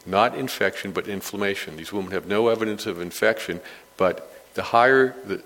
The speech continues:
the B M I of the mother, there's a higher inflammatory profile in the placenta of these women.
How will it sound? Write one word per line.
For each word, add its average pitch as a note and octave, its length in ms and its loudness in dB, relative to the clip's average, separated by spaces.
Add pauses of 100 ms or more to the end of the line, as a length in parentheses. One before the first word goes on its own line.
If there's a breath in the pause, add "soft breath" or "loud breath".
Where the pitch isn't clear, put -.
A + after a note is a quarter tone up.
the G#2 80 -4
B G#2+ 200 2
M A2 100 4
I A2 140 6
of G2+ 100 4
the F#2 140 0 (200)
mother, F#2+ 440 2 (380 loud breath)
there's F#2 180 -6
a F#2+ 40 -8
higher A2+ 360 4
inflammatory G2 840 -4
profile F2 680 -2
in G2 120 -10
the E2+ 60 -8
placenta F#2 500 -4
of F2 200 -6
these E2+ 200 -8
women. E2+ 300 -2